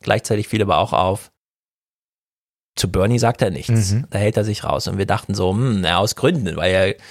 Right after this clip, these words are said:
Speaker 1: müsste, wenn er Bernie anspricht, schon in so einen großen Jubel eigentlich verfallen, weil wenn einer den Bürgerkrieg fordert, dann ist das ja wohl Bernie mit seiner Revolution und so. Und jetzt gab es, wie bestellt eigentlich, ja,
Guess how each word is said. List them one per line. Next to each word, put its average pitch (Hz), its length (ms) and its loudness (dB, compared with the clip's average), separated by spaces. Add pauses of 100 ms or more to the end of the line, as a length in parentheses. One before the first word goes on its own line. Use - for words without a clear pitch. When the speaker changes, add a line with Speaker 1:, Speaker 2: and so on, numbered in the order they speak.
(260)
Speaker 1:
müsste, 107 360 0
wenn 92 120 -2
er 117 120 4
Bernie 120 280 2
anspricht, 120 440 0
schon 120 160 0
in 113 100 2
so 110 80 0
einen 110 60 0
großen 110 280 0
Jubel 117 300 2
eigentlich 92 260 -4
verfallen, 101 520 -6
weil 92 320 -2 (260)
wenn 104 180 2
einer 120 280 4
den 110 200 0
Bürgerkrieg 127 800 0 (460)
fordert, 127 480 2
dann 107 80 0
ist 113 140 -4
das 110 100 -4
ja 107 140 0
wohl 104 100 0
Bernie 113 300 2
mit 104 100 0
seiner 101 220 0
Revolution 107 580 -2
und 95 100 -6
so. 113 260 -2 (440)
Und - 60 -4
jetzt - 160 0
gab 131 220 2
es, - 500 0 (360)
wie 120 220 2
bestellt - 600 0
eigentlich, 95 400 -6
ja, 92 220 0